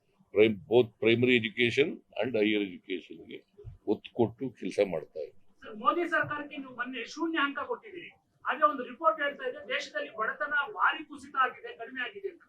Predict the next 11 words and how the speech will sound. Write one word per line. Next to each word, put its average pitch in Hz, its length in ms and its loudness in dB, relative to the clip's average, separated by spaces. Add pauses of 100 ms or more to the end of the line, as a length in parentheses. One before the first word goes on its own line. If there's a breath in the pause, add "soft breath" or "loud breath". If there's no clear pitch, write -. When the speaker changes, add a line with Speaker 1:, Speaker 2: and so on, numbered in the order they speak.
(640 soft breath)
Speaker 1:
ಅದು 95 120 2
ಅವರಿಂದ 104 420 4
ಆಗಿಲ್ಲ. 95 480 8 (1500)
ಬಡತನ 110 380 2 (640)
ಏನ್ 135 180 8
ಮಾಡಿದ್ರು 123 360 8
ಬಡತನ 104 340 2 (120)
ಕಡಿಮೆ 98 320 -2
ಮಾಡ್ಲಿಕ್ಕೆ? 95 400 -6 (1700)
ಈಗ 101 40 -8
ಹೇಳಪ್ಪ 113 320 6